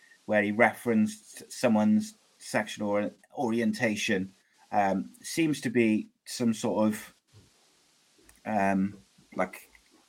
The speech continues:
banter type thing going back between him and someone else. Wasn't, um, aggressive or anything like that. He was fourteen at the time, um, and he's been warned by the Football Association with it re-,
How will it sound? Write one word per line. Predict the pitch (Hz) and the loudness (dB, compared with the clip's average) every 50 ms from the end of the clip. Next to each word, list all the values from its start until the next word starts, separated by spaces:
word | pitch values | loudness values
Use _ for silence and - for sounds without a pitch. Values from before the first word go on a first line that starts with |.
| _ _ - | _ _ 2
banter | 131 120 117 120 120 113 - 131 120 120 | 2 4 6 6 4 2 2 -2 -2 -2
type | 113 - 131 120 110 | 0 0 0 0 0
thing | - - 135 123 123 123 | 0 0 4 4 6 6
going | 117 127 120 110 107 | 6 4 4 4 4
back | 110 117 117 - - - | 6 4 4 4 0 -8
between | 117 - 120 113 107 | -6 0 2 2 4
him | 110 104 | 4 4
and | 107 107 107 | 4 2 2
someone | - 117 107 104 107 | 2 2 2 4 4
else. | 107 110 110 - - - _ - _ - | 4 4 2 0 -4 -16 _ -16 _ 4
Wasn't, | 123 135 143 127 123 123 117 107 - - - | 8 10 10 10 8 6 4 2 2 0 0
um, | 110 107 104 104 101 104 101 104 - _ _ _ _ _ _ _ _ _ _ _ _ _ _ - | 4 6 6 6 4 2 -2 -4 -8 _ _ _ _ _ _ _ _ _ _ _ _ _ _ -8
aggressive | 107 107 - 120 117 - - - 110 104 101 | -6 -2 2 2 2 2 0 0 0 0 2
or | 107 101 | 2 0
anything | 98 101 104 104 | 0 0 0 0
like | 104 104 101 - | 0 0 0 2
that. | 110 107 98 95 - - - - - - - - - - - | 4 4 4 4 0 -6 -18 -20 -20 -20 -20 -20 -20 -14 -6
He | - 110 113 | 0 2 2
was | 113 110 | 2 0
fourteen | - - 151 151 147 139 139 - 143 131 120 110 | 0 2 6 6 6 6 4 4 4 6 6 4
at | - - | 2 0
the | - | -8
time, | - - 101 85 82 98 110 107 - - _ _ _ _ _ _ _ _ _ - | -8 -4 -2 -2 0 0 -2 -2 -4 -10 _ _ _ _ _ _ _ _ _ 2
um, | - 104 104 107 101 90 - | 6 8 8 8 8 6 2
and | 117 117 120 | 0 4 6
he's | 127 131 127 | 6 6 6
been | 131 131 123 123 113 110 | 6 8 8 8 8 6
warned | 127 127 120 120 113 107 107 107 107 - | 6 6 8 8 6 6 6 6 4 4
by | - 120 107 104 107 107 | 6 6 6 8 6 4
the | 104 110 110 107 104 107 104 98 98 - _ _ _ _ _ _ _ _ _ | 2 2 2 2 2 2 0 -2 -6 -12 _ _ _ _ _ _ _ _ _
Football | - - 135 113 107 120 117 110 | -2 0 0 2 4 2 2 2
Association | 107 - 127 117 110 107 - 120 110 104 101 - - 110 104 104 107 - - _ _ _ _ _ _ _ - - - - - - - - - 107 | 2 0 0 0 0 0 0 2 2 2 2 0 0 0 0 0 0 -4 -6 _ _ _ _ _ _ _ -20 -20 -20 -20 -20 -20 -20 -14 -6 -2
with | 110 110 98 104 117 | 0 0 2 2 2
it | 107 - - 92 | 0 0 -2 -2
re-, | 107 98 98 | -2 -2 -2